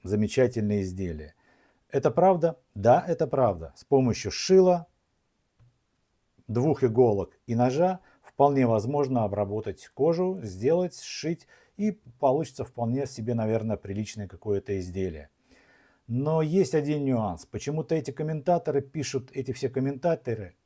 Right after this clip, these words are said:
комментарии в интернетах с-, при помощи телефона, при мо-, помощью компьютера, используя какие-то современные достижения цивилизации. Ну и почему же мы, кто занимается этим кожевенным ремеслом, должны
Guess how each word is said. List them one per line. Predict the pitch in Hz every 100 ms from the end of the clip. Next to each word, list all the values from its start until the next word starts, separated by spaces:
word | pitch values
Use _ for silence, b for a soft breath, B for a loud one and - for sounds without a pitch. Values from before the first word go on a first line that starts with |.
| _
комментарии | - 127 135 135 123 101 90 -
в | 123 170
интернетах | 180 160 123 120 107 104
с-, | -
при | 117
помощи | 113 117 123 123
телефона, | 147 - 156 - 120 110 123
при | 135 104
мо-, | 98 92 -
помощью | 107 95 131
компьютера, | 123 170 165 113 107 123 117 123 B B B
используя | 120 - 151 156 139 135
какие-то | 117 135 135
современные | 117 - 110 113 117 123 120 117 110
достижения | 98 101 - 101 107 107 101
цивилизации. | - 104 104 101 98 87 - - _ b b b b -
Ну | 123
и |
почему | 139 143 165 175 147
же | 135
мы, | 123 165 202
кто | - -
занимается | 117 113 123 123 113 92 -
этим | 113 113 101
кожевенным | 98 104 113 104 98 95
ремеслом, | 101 98 - 160 151
должны | 113 101 123 131 131